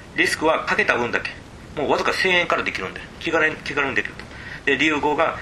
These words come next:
市場の動きに左右されにくいと。で、実際に競馬の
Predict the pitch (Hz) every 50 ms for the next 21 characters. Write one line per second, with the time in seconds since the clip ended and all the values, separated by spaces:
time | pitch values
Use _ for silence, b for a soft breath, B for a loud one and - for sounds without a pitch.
0 | B B B - - 180 202 196 196 190 190 190 165 147 143 143 156 156 - 139
1 | 156 151 - - - - - 185 165 135 98 - 131 104 104 98 92 - - -
2 | - - - B B B B B B B B B B B - 175 170 170 190 -
3 | 208 190 165 - 196 196 190 185 196 196 190 165 113